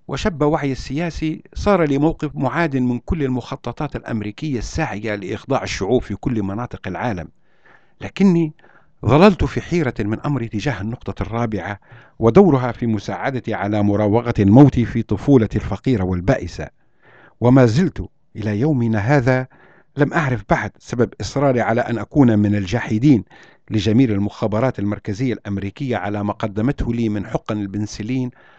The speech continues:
عبر النقطة الرابعة التي أنقذت حياتي، وبدلا من أن أكون ممتنا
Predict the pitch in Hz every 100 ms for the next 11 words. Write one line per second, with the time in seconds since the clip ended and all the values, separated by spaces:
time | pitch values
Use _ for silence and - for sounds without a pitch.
0 | _ - 107 117 95 107 156 117 107 110
1 | 120 135 110 98 110 _ - _ _ _
2 | - 95 101 - 135 - - _ _ -
3 | 196 - 123 101 90 - - 117 156 -
4 | 95 _ _ _ _ - 101 139 143 120
5 | 120 120 117 117 110 165 143 113 113 104
6 | 160 147 123